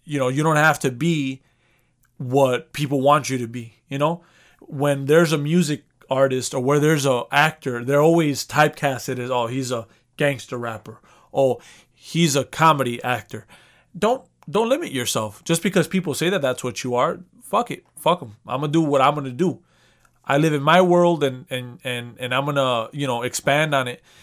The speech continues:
And that's really, like, what you said. Like, sometimes, think about it, man. Like, y-, you, uh, you're in love with this girl. You walk in and, like,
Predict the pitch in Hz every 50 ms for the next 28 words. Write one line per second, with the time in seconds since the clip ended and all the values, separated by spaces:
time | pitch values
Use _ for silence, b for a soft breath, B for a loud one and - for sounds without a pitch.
0 | b b b b b b - 139 135 135 131 127 131 - 110 135 143 147 143 -
1 | 170 175 170 165 143 135 131 120 - 131 123 104 139 123 - 185 170 139 131 127
2 | 120 - B B B B B B - 165 160 143 180 170 160 143 123 - b b
3 | b b b b b b b _ _ - 170 151 113 - 190 262 311 - 214 131
4 | 110 110 107 104 127 143 170 170 135 120 123 123 - _ _ _ _ _ _ _
5 | _ _ _ _ _ _ _ _ _ _ _ _ _ - 165 151 151 165 _ -
6 | 156 139 151 160 160 160 156 151 151 147 147 143 139 139 143 - 139 131 165 180
7 | 175 160 156 170 180 147 147 139 - 135 120 110 113 131 135 127 120 120 120 127
8 | 135 151 156 156 151 - 156 160 170 180 180 180 180 180 180 b b b b b
9 | b b b 131 131 135 135 135 139 139 -